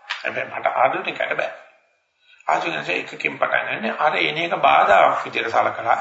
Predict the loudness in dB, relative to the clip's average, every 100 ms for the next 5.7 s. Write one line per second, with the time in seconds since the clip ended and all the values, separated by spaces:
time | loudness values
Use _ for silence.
0 | -2 -14 -18 -8 -4 -2 -4 -4 -4 -2
1 | -4 -4 -4 -2 -2 -4 -2 0 0 -6
2 | -8 -2 -2 0 -4 -6 -6 -4 -2 0
3 | 0 2 0 -2 -2 -2 0 -2 -2 -4
4 | -6 -8 -6 -6 -6 -6 -8 -10 -10 -8
5 | -8 -10 -8 -8 -6 -6